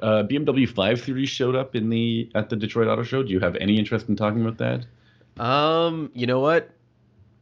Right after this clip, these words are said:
Speaker 2: It kinda looks and seems to be very similar to the vehicle it's replacing,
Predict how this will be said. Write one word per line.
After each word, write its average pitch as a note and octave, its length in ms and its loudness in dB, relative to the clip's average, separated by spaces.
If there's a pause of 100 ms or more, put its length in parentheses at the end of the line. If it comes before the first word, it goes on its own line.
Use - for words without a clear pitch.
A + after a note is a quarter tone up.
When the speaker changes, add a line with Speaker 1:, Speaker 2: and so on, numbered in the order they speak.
(140)
Speaker 2:
It A#2 200 -8
kinda C3+ 260 -2
looks C#3+ 480 -8
and A2 480 -6
seems B2 600 -10
to - 180 -16
be G#2 120 -8
very G#2+ 300 -4
similar A2+ 380 -6
to A2 140 -12
the G#2 260 -4
vehicle G#2+ 280 -8
it's - 140 -8
replacing, A#2+ 480 -10